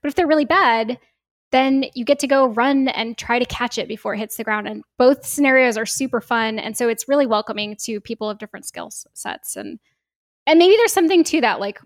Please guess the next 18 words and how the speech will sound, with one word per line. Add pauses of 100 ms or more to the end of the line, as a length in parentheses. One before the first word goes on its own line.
between
games, (100)
like
board
games
even,
and
frisbee,
like,
the, (360)
the
board
games
that
are
the
most
fun